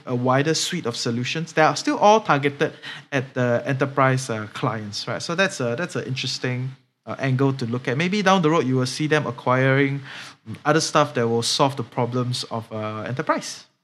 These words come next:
right? So, so that's, that's, uh, that's cool. Do, do you want to share with us a little bit about licensing? I think Microsoft,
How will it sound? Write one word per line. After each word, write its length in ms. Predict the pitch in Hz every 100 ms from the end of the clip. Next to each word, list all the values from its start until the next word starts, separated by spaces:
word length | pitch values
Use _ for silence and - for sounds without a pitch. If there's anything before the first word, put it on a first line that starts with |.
| _
right? 220 | 120 170 -
So, 320 | - 165 165
so 140 | 165
that's, 260 | 160 156 -
that's, 240 | 139 135
uh, 240 | 120 113 120
that's 160 | 135
cool. 240 | - 151 131 - _ - -
Do, 120 | 208
do 140 | 226 240
you 80 | 302
want 140 | 349
to 60 | 240
share 180 | -
with 80 | 202
us 140 | 196 190
a 20 |
little 140 | 156
bit 80 | 147
about 200 | 127 117
licensing? 460 | 117 123 127 131 135 147 - - _ _
I 80 | 175
think 160 | 180 247
Microsoft, 520 | 160 151 - 170